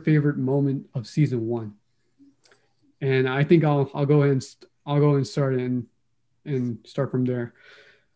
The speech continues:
Um, fa-, when it comes to favorite moment, I think for me was, you know, setting it up, setting things up with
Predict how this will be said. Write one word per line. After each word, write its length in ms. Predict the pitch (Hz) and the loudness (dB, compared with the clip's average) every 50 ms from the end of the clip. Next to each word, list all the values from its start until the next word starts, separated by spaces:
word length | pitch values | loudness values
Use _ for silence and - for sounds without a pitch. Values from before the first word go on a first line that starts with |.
| _ _ _ _ - | _ _ _ _ -12
Um, 640 | 151 147 180 180 170 170 175 170 165 151 151 - - _ _ _ _ - - | -6 -2 2 4 4 4 4 6 4 4 2 0 -8 _ _ _ _ 4 6
fa-, 260 | 202 214 208 214 208 - - - - - | 6 6 6 0 -8 -10 -10 -12 -6 2
when 140 | 180 180 | 4 4
it 40 | 175 | 6
comes 200 | 240 240 214 208 - | 8 6 6 4 4
to 160 | 208 202 202 | 0 0 2
favorite 280 | - 190 185 185 170 | 2 2 4 4 4
moment, 500 | 139 127 131 147 170 190 208 214 208 202 | 4 4 4 4 6 6 6 6 6 2
I 80 | 170 160 | 0 0
think 460 | 151 - 190 185 180 - - - - _ _ _ _ _ _ _ _ _ _ _ _ _ _ _ _ _ _ _ _ _ | 4 6 6 6 6 2 -2 -10 -18 _ _ _ _ _ _ _ _ _ _ _ _ _ _ _ _ _ _ _ _ _
for 120 | - 165 | 0 4
me 540 | 151 151 156 170 175 175 170 170 165 151 - - _ _ _ _ _ - | 6 6 8 8 6 6 4 4 2 2 -2 -10 _ _ _ _ _ -6
was, 680 | 160 147 147 151 147 147 147 143 143 135 131 - - - - 226 | -2 2 4 4 6 6 6 4 4 2 -2 -6 -14 -16 -8 -4
you 100 | 196 160 | -2 0
know, 240 | 151 143 143 139 | 0 2 0 0
setting 480 | 135 - - - - 170 165 160 156 151 | -2 -4 -6 -2 2 2 4 6 6 4
it 80 | 147 139 | 4 2
up, 220 | 139 147 - - | 0 -4 -6 -8
setting 340 | - - 170 160 156 156 156 | -2 2 4 4 6 4 4
things 220 | 160 156 143 131 | 4 4 4 4
up 260 | 147 143 139 139 - _ - | 2 0 0 -4 -8 _ -12
with 440 | - 165 151 147 139 135 - - | -4 0 2 2 2 0 -4 -16